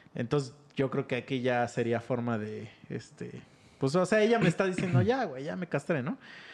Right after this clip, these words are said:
Pero en eso no, güey. En eso que la empiezo a ver, güey, empezó a sudar bien cabrón, güey. O sea, empezó sude y sude y ya nada más la veía como le decía,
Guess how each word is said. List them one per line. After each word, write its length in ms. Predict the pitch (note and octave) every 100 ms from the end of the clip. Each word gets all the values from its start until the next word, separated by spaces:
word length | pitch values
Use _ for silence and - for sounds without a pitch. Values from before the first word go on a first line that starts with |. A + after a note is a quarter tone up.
| - - - - - _ _ _ -
Pero 220 | - C3 C#3
en 120 | D3+
eso 200 | E3+ G3+
no, 260 | D#3+ D#3
güey. 200 | G#3+ D#3+
En 140 | D3 C#3+
eso 180 | E3 F3+
que 100 | E3
la 120 | C#3+
empiezo 320 | C3 D#3 F#3+
a 40 |
ver, 180 | D3+ D3+
güey, 180 | D#3+ F#3+
empezó 400 | D3+ - A#2+ C3+
a 40 |
sudar 480 | C3+ E3+ C3+ C#3 C#3+
bien 240 | C#3+ D#3+ E3+
cabrón, 520 | D3+ C3 C3 D#3+ F3+
güey. 160 | A#2+ A#2
O 20 |
sea, 140 | C#3+
empezó 340 | B2 C#3 B2+ E3
sude 320 | - G3 F#3+
y 40 | E3+
sude 280 | - E3+ F#3+
y 60 |
ya 100 | D#3
nada 120 | D#3 D#3+
más 80 |
la 60 | D3
veía 200 | B2+ B2+
como 160 | C#3+ B2+
le 60 |
decía, 220 | A#2+ B2